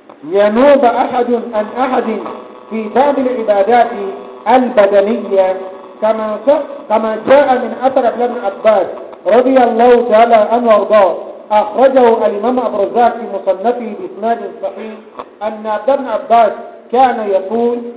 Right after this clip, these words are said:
"لا يصلي أحد عن أحد، ولا يصم أحد عن أحد"، إلى آخر هذه المسائل. وقد روى بعض المسلمين. Atọ́wà lè fún ìkírà ti gẹ̀rẹ̀ fún Ànábì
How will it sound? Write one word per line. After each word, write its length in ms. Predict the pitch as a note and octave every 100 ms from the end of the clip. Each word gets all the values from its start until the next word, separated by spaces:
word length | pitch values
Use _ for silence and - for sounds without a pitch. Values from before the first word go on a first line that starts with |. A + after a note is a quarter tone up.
| -
"لا 220 | F#3+ A#3
يصلي 600 | A3+ G#3 G#3 A#3 A3 G3+ G3+
أحد 240 | G#3+ A3 G3 G3 F#3
عن 80 | F#3 G#3
أحد، 220 | - F#3+ F#3 F3+ - - - -
ولا 320 | F#3 A3+ G#3+
يصم 360 | F#3+ A3 A3+ F#3+ G3+
أحد 240 | G#3 G3 F3+ F3 E3 E3 - - F#3
عن 100 | F3 F#3+
أحد"، 280 | G#3 G3+ F#3 D#3+ - - - - - _ - _ -
إلى 120 | G3
آخر 460 | G3 A3 B3 - G3+ F#3+ F3+
هذه 540 | G#3+ G3 F3+ F3 E3+ - - - -
المسائل. 560 | G#3+ A#3+ G#3+ G3 F#3 F3+ - - - - - _ _ _
وقد 240 | F#3+ G3+ G3+ G#3
روى 100 | A3+
بعض 140 | F#3+ F#3
المسلمين. 680 | F#3 G3 G#3+ G3 F3+ D#3+ D#3 - - - - - - - - - - _ _ _ _ _ _ _ _
Atọ́wà 280 | G3+ G#3 G#3 F#3+
lè 40 | -
fún 100 | A#3
ìkírà 220 | A3 A3
ti 80 | -
gẹ̀rẹ̀ 180 | G3 F#3 E3+
fún 60 |
Ànábì 340 | G#3+ F#3+ G3+